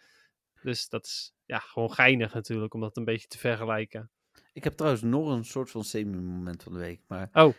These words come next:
Speaker 2: ja, ik had al zo'n goeie, ja, ik
Speaker 1: Nog
Speaker 2: had een gy-,
Speaker 1: één.
Speaker 2: ik had een nieuwe gym gevonden ergens waar ik
Speaker 1: Oh.
Speaker 2: vond, eh, we hebben zondag een fotoshoot gedaan in het bos,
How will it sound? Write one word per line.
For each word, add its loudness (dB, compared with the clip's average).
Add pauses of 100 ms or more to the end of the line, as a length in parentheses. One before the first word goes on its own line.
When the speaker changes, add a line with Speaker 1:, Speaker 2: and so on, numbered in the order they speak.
(100)
Speaker 2:
ja, -8 (180)
ik -4
had 0
al 2
zo'n 2
goeie, 2
ja, 6
ik 10
Speaker 1:
Nog 10
Speaker 2:
had 2
een 2
gy-, 0
Speaker 1:
één. 4 (180)
Speaker 2:
ik -12
had 6
een 6
nieuwe 8
gym 4
gevonden 2
ergens 0
waar 2
ik 0
Speaker 1:
Oh. 6
Speaker 2:
vond, 2 (200)
eh, -10
we -4
hebben 4
zondag -2
een 0
fotoshoot -2
gedaan 2
in 2
het -4
bos, -2